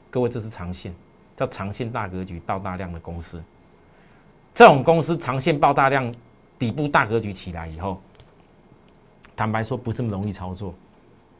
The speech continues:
因为光是靠题材，你光是看它的营收，光是看它E P S，你怎么看都觉得好像没什么道理。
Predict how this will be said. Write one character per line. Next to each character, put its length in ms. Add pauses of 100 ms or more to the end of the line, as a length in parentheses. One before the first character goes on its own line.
(1700)
因 120
为 80
光 200
是 80
靠 200
题 200
材， 280 (500)
你 120
光 200
是 120
看 200
它 100
的 80
营 160
收， 300 (460)
光 160
是 100
看 160
它 100
E 120
P 240
S， 160
你 120
怎 140
么 80
看 180
都 120
觉 180
得 80
好 140
像 200 (540)
没 100
什 140
么 60
道 180
理。 100